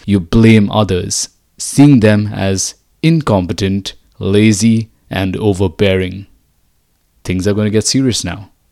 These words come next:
Withdrawal. The seventh phase.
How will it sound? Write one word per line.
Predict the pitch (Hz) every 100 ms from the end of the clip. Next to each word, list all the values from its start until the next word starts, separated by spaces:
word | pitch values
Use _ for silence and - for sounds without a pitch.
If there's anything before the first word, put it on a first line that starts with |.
| _
Withdrawal. | - 92 82 104 107 95 92 _ _ _ _ _ _ _ _ -
The |
seventh | 90 - 98 92 92
phase. | - 90 - -